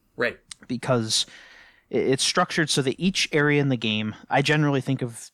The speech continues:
Speaker 2: there being four major areas.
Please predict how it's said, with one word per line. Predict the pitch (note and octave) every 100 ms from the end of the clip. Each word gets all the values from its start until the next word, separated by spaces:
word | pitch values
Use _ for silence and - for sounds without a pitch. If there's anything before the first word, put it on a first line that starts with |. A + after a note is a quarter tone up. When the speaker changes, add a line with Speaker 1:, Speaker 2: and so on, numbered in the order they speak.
| -
Speaker 2:
there | A#2
being | A2+ A#2 A2
four | G#2 - C3 B2+ B2 - - _ _
major | C3+ A#2+ A#2 G2+
areas. | G#2+ G2+ F#2+ F#2+